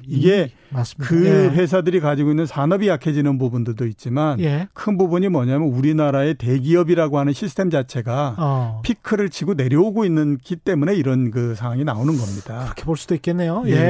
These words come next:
Speaker 1: 그러니까 이제 그 부분도 있고 또
Speaker 2: 음.
Speaker 1: 하나는 뭐냐면 세계적으로 기술을 조-, 기술주를 포함한 성장주의 가격이 너무 높습니다. 그래서 이런 것들을 우리가 감안하게 되면
Speaker 2: 음.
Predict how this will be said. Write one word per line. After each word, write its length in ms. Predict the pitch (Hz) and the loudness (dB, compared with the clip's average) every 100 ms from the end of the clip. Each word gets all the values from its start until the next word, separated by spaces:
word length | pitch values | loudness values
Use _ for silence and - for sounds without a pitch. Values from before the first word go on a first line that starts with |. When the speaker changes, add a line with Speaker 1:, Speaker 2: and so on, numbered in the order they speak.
| 196 | 2
Speaker 1:
그러니까 260 | 160 190 | 0 0
이제 300 | 175 170 165 - _ - | 2 2 0 -4 _ -6
그 160 | 156 | -2
부분도 400 | 151 151 160 170 | 0 2 2 2
있고 400 | 127 - 135 104 170 | 0 -2 -4 -2 0
또 80 | 165 | 2
Speaker 2:
음. 20 | |
Speaker 1:
하나는 300 | 180 196 208 | 2 2 0
뭐냐면 260 | 147 139 151 | 0 0 -2
세계적으로 800 | - 151 190 175 120 135 156 - _ - - _ | 0 0 2 2 0 -2 -4 -8 _ -20 -20 _
기술을 400 | _ 147 147 202 | _ 0 0 0
조-, 240 | 185 170 175 _ 302 | -2 -4 -4 _ -16
기술주를 500 | - 147 196 240 208 | -4 -2 0 0 -2
포함한 300 | 170 165 160 | -2 -2 -2
성장주의 460 | 180 175 190 185 180 | -2 -2 -2 0 0
가격이 460 | 156 117 127 180 143 | -2 -4 -4 -6 -6
너무 240 | 113 220 | 0 2
높습니다. 520 | 220 - - 101 - _ _ _ _ _ _ | 2 -2 -10 -12 -18 _ _ _ _ _ _
그래서 260 | - 151 180 | -2 2 2
이런 360 | 147 165 175 | 2 2 2
것들을 260 | 165 135 175 | 2 0 0
우리가 240 | 147 143 | 0 0
감안하게 540 | 156 123 135 147 135 127 | -2 0 2 2 0 -2
되면 420 | 117 113 156 131 | -2 -2 0 0
Speaker 2:
음. 220 | 151 127 | -2 -2